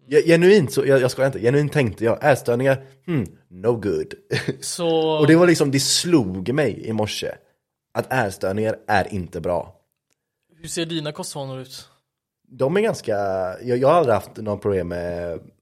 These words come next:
Speaker 1: med mat eller så, relationen till mat.
Speaker 2: Mhm.
Speaker 1: Eh, och jag vet att det här, det här känns ett område, så för er som, eh, eh, inte vill höra på det här, skippa bara då. För jag vet inte vad som är,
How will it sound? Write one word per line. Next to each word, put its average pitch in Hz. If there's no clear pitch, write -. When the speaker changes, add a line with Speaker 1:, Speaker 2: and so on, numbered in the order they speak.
Speaker 1:
med 87
mat 90
eller 90
så, 73
relationen 85
till 80
mat. -
Speaker 2:
Mhm. -
Speaker 1:
Eh, 101
och 120
jag 127
vet 123
att 113
det 117
här, 107
det 104
här 107
känns 101
ett 92
område, 90
så 95
för 107
er 101
som, 95
eh, 90
eh, 92
inte 95
vill 90
höra 85
på 92
det 90
här, 69
skippa 90
bara 80
då. 80
För -
jag 101
vet 101
inte 92
vad 90
som 92
är, 80